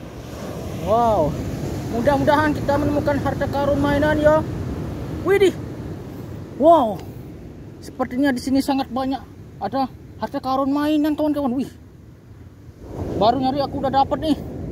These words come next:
monster nih kawan-kawan, monster Ultraman. Wih, gak tahu aku namanya monster siapa nih.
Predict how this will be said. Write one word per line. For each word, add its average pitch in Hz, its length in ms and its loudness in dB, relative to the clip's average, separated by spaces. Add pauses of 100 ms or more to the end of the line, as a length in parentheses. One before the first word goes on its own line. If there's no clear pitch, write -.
monster 269 640 2
nih 311 160 2
kawan-kawan, 285 400 2
monster 220 320 0
Ultraman. 269 640 0 (880)
Wih, 233 160 0
gak 185 160 2
tahu 240 240 6
aku 254 160 -2
namanya 247 320 2
monster 247 240 2
siapa 262 400 4
nih. 285 240 4